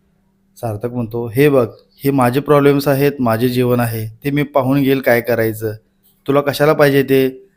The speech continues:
आणि असं सोडल्याने काय प्रॉब्लेम जातात का?" सुखदा सांगू लागते, "अरे ट्राय तरी करून बघ, जातात की नाही ते तरी बघ."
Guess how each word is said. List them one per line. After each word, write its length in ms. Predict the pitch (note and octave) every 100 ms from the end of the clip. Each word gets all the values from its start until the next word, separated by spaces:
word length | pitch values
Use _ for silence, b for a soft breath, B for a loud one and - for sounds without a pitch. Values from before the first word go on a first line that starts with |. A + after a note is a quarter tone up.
| _ -
आणि 100 | C3
असं 200 | C3 C#3
सोडल्याने 400 | C#3 B2+ C3 C#3
काय 100 | C#3
प्रॉब्लेम 380 | C3+ B2+ C3+ C#3
जातात 300 | B2+ C3 C3+
का?" 360 | - C3+ G#2+ - _ _ _ _ _ _ _ _ _ _ _ _ _ _ _
सुखदा 420 | - B2+ C3+ C#3
सांगू 240 | C#3 B2+
लागते, 460 | A#2 A2+ A#2+ B2 C3+ -
"अरे 160 | C#3
ट्राय 240 | C#3 B2+ C3
तरी 120 | D3
करून 320 | D3 D3+ D3 C#3+
बघ, 200 | D#3 A#2+ - _ _ _ _ _ _ _ A#2+
जातात 260 | C3 C3+
की 180 | C3+ D3+
नाही 120 | D3+
ते 260 | C3+ C#3+ C#3+
तरी 120 | D3+
बघ." 280 | C#3 D3